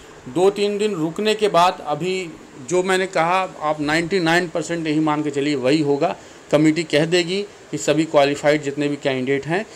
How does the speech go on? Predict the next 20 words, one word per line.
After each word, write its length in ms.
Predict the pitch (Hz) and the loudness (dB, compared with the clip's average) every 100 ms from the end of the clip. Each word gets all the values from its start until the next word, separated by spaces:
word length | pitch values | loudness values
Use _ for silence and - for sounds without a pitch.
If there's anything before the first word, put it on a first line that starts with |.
| - - - | -20 -10 -4
सबको 400 | 160 - 190 190 | -2 2 4 4
मौका 360 | 151 135 147 | 2 0 2
दिया 280 | 139 123 139 | 0 2 0
जाए 200 | 139 151 | 4 4
सातवें 440 | 156 131 123 139 135 | 4 2 0 0 -4
phase 320 | - 135 139 | 0 0 0
में 120 | 175 | -2
नियोजन 340 | 156 127 127 | -2 -2 -2
में 140 | 135 135 | -2 -2
apply 320 | 117 123 127 | -2 -2 -2
करने 320 | 135 123 143 | -2 -4 -4
के 140 | 147 160 | -4 -4
लिए, 120 | 175 | -2
और 140 | 160 | -2
यही 200 | 147 147 | 0 0
चीज़ 260 | 156 139 127 | -2 -4 -8
होने 240 | 120 123 | -8 -6
जा 180 | 120 117 | -2 -2
रहा 260 | 123 135 143 | 0 0 0
है। 180 | 175 | -2